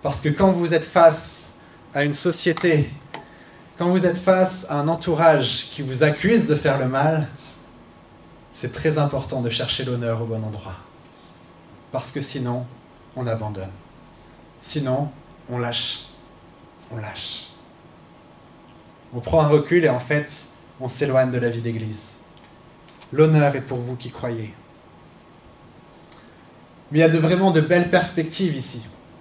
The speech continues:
C'est que, après nous avoir dit que nous sommes une maison spirituelle et honorée, il va nous dire que nous sommes étrangers. Qu'est-ce que ça veut dire d'être étranger sur la terre ?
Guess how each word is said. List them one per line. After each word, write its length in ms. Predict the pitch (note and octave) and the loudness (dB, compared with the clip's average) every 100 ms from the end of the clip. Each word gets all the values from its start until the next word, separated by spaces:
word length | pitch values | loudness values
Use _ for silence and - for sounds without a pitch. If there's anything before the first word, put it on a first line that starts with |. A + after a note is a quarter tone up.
| - - - - - - - - - - - - | -20 -20 -20 -20 -20 -20 -12 -12 -14 -20 -20 -12
C'est 160 | - F3 | -4 -2
que, 380 | F#3+ F3+ E3 - - - - - - - - - - | 4 4 4 -2 -16 -20 -20 -20 -20 -20 -20 -20 -10
après 280 | C3+ C#3+ G3 | -6 -2 0
nous 160 | F#3+ E3+ | 2 2
avoir 240 | E3 E3 | 2 2
dit 120 | E3 | 2
que 100 | F#3+ | 0
nous 120 | D#3 D3+ | 0 2
sommes 240 | E3+ D#3+ | 2 2
une 80 | D#3 | 2
maison 260 | D3+ D#3+ | 2 0
spirituelle 680 | D#3+ - E3 D#3 D#3 E3 F3+ | -4 -4 -2 -2 0 2 4
et 40 | D#3 | 4
honorée, 520 | D3 D3 D3+ E3+ F#3 - - - - - | 4 2 4 2 0 -14 -20 -20 -20 -10
il 100 | D3 | -2
va 120 | D3+ | 0
nous 220 | D3+ D3 C#3+ | 2 0 -2
dire 280 | C#3+ D#3+ | -2 -2
que 80 | D3+ | -4
nous 100 | C#3+ | -6
sommes 260 | C#3 C#3 C#3 | -2 -2 -2
étrangers. 480 | C3+ C#3+ B2+ A#2+ A2+ - - - - - - - - - - - - - - | -6 -4 -4 -6 -8 -14 -20 -20 -20 -20 -20 -20 -20 -20 -20 -20 -20 -20 -6
Qu'est-ce 200 | A3 A3 | -4 -2
que 60 | G3 | -4
ça 160 | C#3 | -2
veut 120 | B2 | -4
dire 200 | A#2 B2+ | -4 -6
d'être 200 | A#2+ A#2 | -6 -8
étranger 360 | A#2+ - A#2+ A2+ | -10 -8 -10 -8
sur 160 | - G#2 | -10 -14
la 80 | |
terre ? 260 | F#2+ G2 | -14 -14